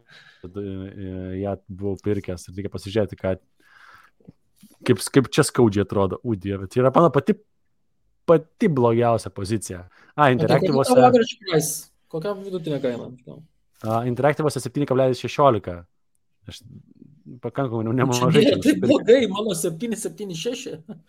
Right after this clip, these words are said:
Speaker 2: <laughs>
Speaker 1: Tai aš jeigu
Speaker 2: Bet
Speaker 1: viską sudėčiau, žinok, ir taip, taip ir gautųsi, kad čia, žodžiu, aš tą,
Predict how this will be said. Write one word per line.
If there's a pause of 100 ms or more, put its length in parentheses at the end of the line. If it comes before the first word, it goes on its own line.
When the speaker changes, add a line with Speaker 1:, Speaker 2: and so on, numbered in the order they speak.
(520)
Speaker 2:
<laughs>
Speaker 1:
Tai (100)
aš
jeigu
Speaker 2:
Bet
Speaker 1:
viską
sudėčiau,
žinok,
ir
taip, (100)
taip
ir
gautųsi,
kad
čia,
žodžiu, (880)
aš
tą,